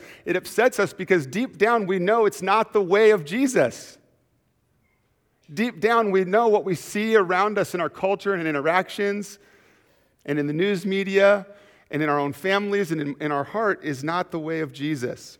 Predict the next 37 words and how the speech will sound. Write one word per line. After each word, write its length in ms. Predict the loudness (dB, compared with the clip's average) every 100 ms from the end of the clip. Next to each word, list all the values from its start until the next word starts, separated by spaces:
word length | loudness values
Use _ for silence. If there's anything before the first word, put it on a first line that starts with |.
| _ _ _ _ -20 -10
This 180 | -10 -2
morning 320 | 2 4 2
in 80 | 0
my 140 | -2
time 340 | -2 0 0 0
in 80 | 0
God's 320 | 2 2 0
Word, 240 | -4 0
I, 120 | 0 -2 -16 -6
uh, 340 | -4 -2 -4 -8 -8
God 260 | -2 -2 2
brought 200 | 0 0
me 100 | -6
to, 340 | -4 -4 0
uh, 180 | 0 0
I 60 | -2
mean, 180 | -2
my 100 | -2
reading 340 | -2 -2 -2 -2
through 200 | -4 -6
the 60 |
Bible 300 | 0 0 0
brought 280 | -2 -2 0
me 100 | -2
to 160 | -6 -10
Psalm 480 | -6 -4 -2 -4 -8
one 320 | -12 -8 -6 -6
forty-five, 720 | -6 -6 -6 -4 0 0 0
and 140 | -6
verse 300 | -6 -6 -2
eight 240 | 0 0 -2
says 320 | -4 -4 -2
this, 380 | -2 -2 -6 -20 _ _ _ _ _ _
"The 120 | -6
Lord 460 | -2 0 0 0 -4
is 240 | -8 -10
gracious 880 | -12 -6 -4 -4 -6 -12 -12 -16 -20